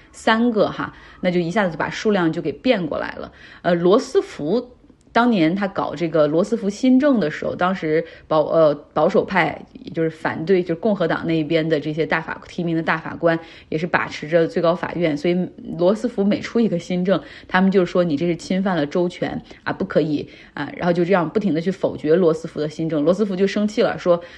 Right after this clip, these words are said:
我，你如果再这样的话，我马上就启动，就是把九个大法官变成十二个。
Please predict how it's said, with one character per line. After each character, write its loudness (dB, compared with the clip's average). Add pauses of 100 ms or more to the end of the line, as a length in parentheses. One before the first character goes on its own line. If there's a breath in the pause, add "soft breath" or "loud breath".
(100)
我， -2
你 0
如 2
果 8
再 4
这 0
样 2
的 -2
话， 0
我 0
马 0
上 2
就 -2
启 -8
动， 2 (220 loud breath)
就 -2
是 0
把 -2
九 -2
个 -4
大 2
法 -6
官 0
变 -2
成 0
十 -4
二 0
个。 -8